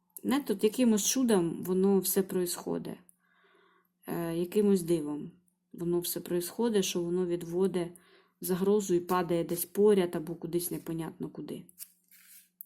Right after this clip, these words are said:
Або живі люди остаються. Тому бу-, по будівлям я бачу, що зміни йдуть, трансформуються, е,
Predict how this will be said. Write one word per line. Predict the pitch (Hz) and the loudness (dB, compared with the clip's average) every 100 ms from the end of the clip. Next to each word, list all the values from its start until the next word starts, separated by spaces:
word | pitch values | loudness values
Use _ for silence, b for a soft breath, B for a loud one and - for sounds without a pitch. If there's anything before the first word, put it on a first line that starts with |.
| - | -8
Або | 165 170 | -4 0
живі | 190 180 165 185 | 2 2 2 0
люди | - 151 - | -2 -6 -8
остаються. | - - 147 - - | -8 -8 -8 -10 -12
Тому | - 170 196 | -8 0 0
бу-, | 202 170 | 0 -4
по | - 208 | -2 0
будівлям | 190 175 202 254 214 175 | 0 0 0 4 4 4
я | 185 | 2
бачу, | 185 185 180 | 4 2 2
що | 185 - | -6 -6
зміни | 175 185 175 165 | 0 2 2 0
йдуть, | 160 170 - B B B B B - | -4 -6 -8 B B B B B -4
трансформуються, | 185 190 180 - 190 190 180 165 156 - 160 | 2 4 2 0 2 4 4 0 -6 -6 -4
е, | 156 - - - - | -6 -10 -10 -10 -10